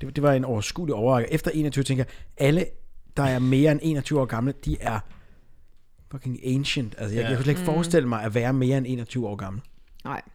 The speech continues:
Speaker 3: For som årene var gået, var hans liv blevet mere og mere ensomt og trist.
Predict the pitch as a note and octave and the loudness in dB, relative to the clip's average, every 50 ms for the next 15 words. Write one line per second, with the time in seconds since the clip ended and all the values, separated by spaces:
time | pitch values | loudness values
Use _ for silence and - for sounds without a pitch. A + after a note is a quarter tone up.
0 | - - - - - - - - - - - - - - - - - - - _ | -20 -20 -20 -20 -20 -20 -20 -20 -20 -20 -20 -20 -20 -20 -20 -20 -20 -20 -20 _
1 | - - - - - - - - - A#3+ A3+ A3 G#3+ - - A#3+ A3+ A3 - - | -20 -20 -20 -20 -20 -20 -18 -6 2 4 4 4 4 0 -2 -2 -2 -2 0 0
2 | A#3+ B3 - C4+ C#4 B3 F#3 - - _ - G3+ A3 B3 C4+ D4 D4 C#4+ C4 C4 | -2 0 0 0 -2 -2 -2 -4 -8 _ 4 4 6 6 6 4 2 -2 -4 -4
3 | C#4 C#4 C4+ - G#3 G3 G#3+ A#3+ A3+ G#3+ - - A3+ A3 A3 G#3 G3+ F#3 F3+ F#3 | -4 -6 -6 -6 -6 -4 -4 -4 -4 -6 -6 -4 -2 -2 0 0 0 -2 0 -2
4 | G3+ G#3+ - - F3+ F3+ E3+ E3 F3 F3+ F#3+ - - F3 F3 - - F#3+ - - | -2 -4 -4 -6 -6 -6 -4 -4 -4 -4 -4 -4 -4 -6 -6 -6 -8 -12 -12 -14
5 | - - - - - D#3 - - - - - | -14 -14 -14 -12 -12 -14 -14 -14 -16 -18 -20